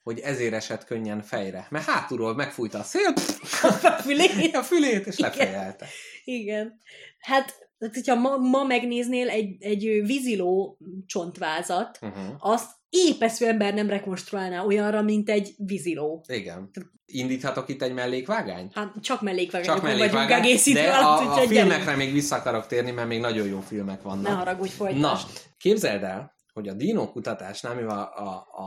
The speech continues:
Speaker 1: a dinológusok, <laughs>
Speaker 2: Igen.
Speaker 1: paleontológusok
Speaker 2: Így hívják őket.
Speaker 1: imádják elnevezni a dinókat, hogy ők találtak valami újat, újat, ezért kicsit így, hát így fél szemmel nézik, hogy hát figyelj, ez hasonlít a másikra, de hogy ott van egy bibircsók, akkor ez egy másik, és akkor elnevezi másnak.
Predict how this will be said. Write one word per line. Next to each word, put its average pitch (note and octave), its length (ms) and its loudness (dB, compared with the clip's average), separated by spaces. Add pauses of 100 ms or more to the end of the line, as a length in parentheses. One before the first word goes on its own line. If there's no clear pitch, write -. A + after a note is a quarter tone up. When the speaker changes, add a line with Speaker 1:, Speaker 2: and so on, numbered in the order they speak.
Speaker 1:
a G2+ 60 -10
dinológusok, G#2+ 880 -4 (320)
<laughs> - 280 2
Speaker 2:
Igen. F#3+ 280 -4
Speaker 1:
paleontológusok C#3 800 4
Speaker 2:
Így G#3 60 2
hívják - 200 2
őket. F#3+ 400 -4
Speaker 1:
imádják C3+ 580 2
elnevezni B2 600 0
a G#2+ 80 -2
dinókat, G#2 540 -4
hogy A2 140 -6
ők A2+ 120 -4
találtak A#2 480 0
valami F#2+ 320 -8
újat, B2+ 520 -6
újat, G#3+ 420 0
ezért G3 260 0
kicsit G#3+ 300 -4
így, D3+ 200 -2
hát F4 220 -6
így D#3+ 100 -6
fél B3 220 -2
szemmel D#3 320 -2
nézik, C#3 260 -2
hogy C3 140 -6 (420)
hát A3+ 400 -8
figyelj, F#3+ 240 -8
ez - 100 -14
hasonlít F3 360 -8
a A2 40 -6
másikra, B2+ 480 -8
de B2 100 -4
hogy A#2+ 100 -2
ott B2+ 80 -6
van G3+ 100 -6
egy A2+ 100 -6
bibircsók, A2 440 -6
akkor A#2 200 -6
ez B2 80 -2
egy D3 80 0
másik, D3+ 400 -2
és A2 120 -6
akkor A#2+ 180 -4
elnevezi A#2 640 -2
másnak. G#2 520 -8